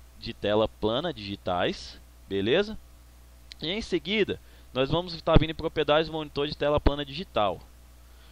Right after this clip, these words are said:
Vocês vão desmarcar essa opção que vai tá marcada aí, tá? De ativar a escala,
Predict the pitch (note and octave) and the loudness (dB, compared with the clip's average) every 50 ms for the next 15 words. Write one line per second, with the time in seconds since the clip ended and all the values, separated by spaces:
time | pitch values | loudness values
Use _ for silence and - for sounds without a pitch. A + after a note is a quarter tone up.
0 | - - - - - - C3 C#3 F3+ A3 A#3 G3 G3+ G3+ G3 F#3 - F3 F3 - | -20 -20 -20 -16 -12 -8 -4 -2 0 0 0 0 2 2 2 4 4 2 2 4
1 | - F3 - - - D3 C3 - B2 B2+ A#2+ - - A#2 A#2+ B2 B2 A#2 - - | 2 0 0 0 -2 -2 -2 0 2 2 2 4 2 2 2 2 0 0 0 2
2 | A2+ A2+ G#2+ A2 A2 B2+ - - - - - - - - - - - A2+ B2 E3+ | 2 2 2 2 0 -2 -2 -4 -8 -12 -18 -20 -20 -20 -8 -4 0 0 0 0
3 | A3 - - - - - - A2+ A2+ A2+ - - G#2 A2 A2 A#2 A#2 G#2+ - - | -2 -6 -10 -12 -14 -12 -6 -4 -4 -2 -4 -2 0 4 4 4 4 4 0 -4
4 | - - A2 C3 D#3+ F#3 F3+ F3 - - | -2 2 4 4 4 4 4 6 4 4